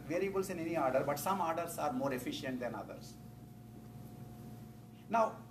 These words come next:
Davis-Putnam procedure does have an idea. If a variable is forced, then it will be picked right away. So it does have something to say about which variables to pick.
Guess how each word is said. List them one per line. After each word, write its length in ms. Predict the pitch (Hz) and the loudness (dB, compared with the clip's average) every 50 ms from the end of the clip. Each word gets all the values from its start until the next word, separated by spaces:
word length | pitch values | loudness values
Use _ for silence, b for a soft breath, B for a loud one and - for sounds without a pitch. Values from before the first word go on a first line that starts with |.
| - - | 0 2
Davis-Putnam 680 | 240 269 302 320 - - - 277 269 262 262 262 247 | 4 4 4 4 2 2 0 0 0 0 0 0 0
procedure 520 | 240 233 240 - 277 277 - 247 240 233 - - | 0 -2 0 2 2 2 4 2 2 0 2 4
does 320 | - - - 285 262 214 - | 6 6 8 8 6 6 4
have 340 | - 247 240 240 233 - - - - - - | 4 4 4 4 4 2 -2 -4 -2 2 4
an 120 | 262 262 | 6 6
idea. 500 | 233 208 202 180 135 135 143 160 - - - - - - - - - - - - - - - | 6 6 4 2 2 2 2 2 2 2 0 -6 -12 -14 -16 -16 -16 -16 -16 -16 -14 -6 -2
If 160 | 247 285 285 - - - - - - - - - - | 0 0 0 0 -4 -8 -12 -14 -14 -14 -12 0 2
a 80 | 220 226 | 2 6
variable 720 | 202 220 247 269 294 294 285 - 277 277 277 262 - - - | 8 10 10 12 12 10 8 6 4 4 2 2 0 -2 -4
is 160 | 202 202 - - - - | -4 -4 -4 -4 -4 -2
forced, 600 | - 190 202 214 - - - 226 - - - - - - - - - - - - - - - - - - - - - - | 4 6 8 8 8 6 4 0 -2 -4 -6 -6 -8 -8 -10 -10 -10 -10 -10 -12 -12 -12 -12 -12 -12 -14 -14 -10 -4 0
then 120 | 185 196 | 2 4
it 100 | 208 202 | 4 4
will 60 | 196 | 2
be 80 | 185 180 | 0 -2
picked 320 | - - - - - - | -2 -2 -4 -4 -4 -6
right 160 | - - - - | -6 -8 -8 -8
away. 140 | - - - - - - - - - - - - - - - - - - - - - - - | -10 -14 -14 -14 -14 -14 -14 -14 -16 -16 -16 -16 -16 -14 -14 -16 -16 -16 -16 -16 -16 -10 -4
So 100 | - 220 | -2 0
it 140 | 208 - - | 0 4 6
does 220 | 240 269 277 - | 6 6 6 4
have 200 | - 233 226 214 | 0 0 -2 0
something 380 | - - 202 269 262 254 262 220 | 2 2 2 2 2 0 -2 -2
to 80 | 220 196 | -4 -4
say 220 | - - 160 139 - - - - - - | -4 -6 -8 -8 -10 -10 -14 -14 -6 -4
about 240 | 143 135 135 135 - 147 | -2 -2 -2 -2 -4 -4
which 120 | 147 - | -4 -4
variables 400 | - 139 135 131 131 131 123 - | -4 -6 -6 -6 -6 -8 -10 -12
to 100 | - - | -12 -14
pick. 120 | - - | -14 -14